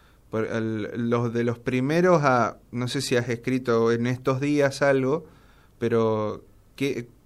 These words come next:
hay algún como, hay un cambio muy significante? Por ejemplo, al principio, eh,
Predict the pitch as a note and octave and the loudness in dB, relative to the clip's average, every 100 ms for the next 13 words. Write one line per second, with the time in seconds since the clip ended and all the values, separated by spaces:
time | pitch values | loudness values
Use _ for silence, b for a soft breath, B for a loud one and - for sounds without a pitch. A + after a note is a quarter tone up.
0 | - - C#3+ C3+ C3+ C3+ C3 A#2 A2 G#2+ | -6 0 4 4 2 2 0 0 0 -4
1 | G2+ - B2 C3 B2+ C#3 C#3+ C3 C#3+ E3+ | -6 -4 -2 0 2 2 4 4 4 4
2 | E3+ B2+ A#2 A2+ A2+ - C3+ D#3 D#3 B2+ | 2 -2 -2 -2 -4 -2 0 0 0 0
3 | A#2+ b b b b b _ _ _ - | -2 b b b b b _ _ _ -4
4 | A2 A2 C3 B2+ A#2 A2 A#2 A#2 - C3+ | -2 0 -2 2 2 2 -4 -4 -4 -4
5 | C3+ C3 A#2+ A#2 A2 - b b b b | 2 4 4 4 -2 -8 b b b b
6 | b b _ _ - A#2+ A#2 A#2 | b b _ _ -4 0 2 2